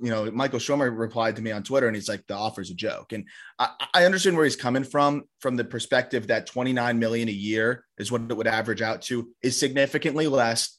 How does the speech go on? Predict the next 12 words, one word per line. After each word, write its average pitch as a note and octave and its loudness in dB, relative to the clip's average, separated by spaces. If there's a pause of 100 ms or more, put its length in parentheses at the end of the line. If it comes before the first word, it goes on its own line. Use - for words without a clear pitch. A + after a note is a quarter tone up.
(160)
than B2+ 2
a B2 4
lot A#2 4
of B2 -2
the B2 2
best A#2 0
players A#2 2
in G#2+ -6
baseball A2 -2
will G2+ -6
be G2+ -6
making. C3 2